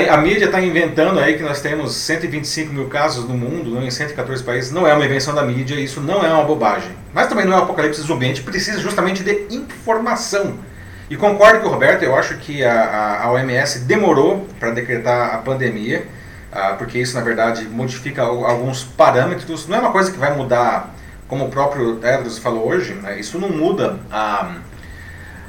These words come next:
a, a letalidade do vírus ou como a, a organização entende a doença, mas isso daí muda alguns parâmetros pra organizar, inclusive, a relação entre os governos.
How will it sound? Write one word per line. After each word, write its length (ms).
a, 440
a 40
letalidade 680
do 100
vírus 440
ou 200
como 280
a, 520
a 80
organização 760
entende 460
a 60
doença, 420
mas 420
isso 220
daí 220
muda 320
alguns 280
parâmetros 640
pra 240
organizar, 640
inclusive, 480
a 60
relação 400
entre 160
os 100
governos. 600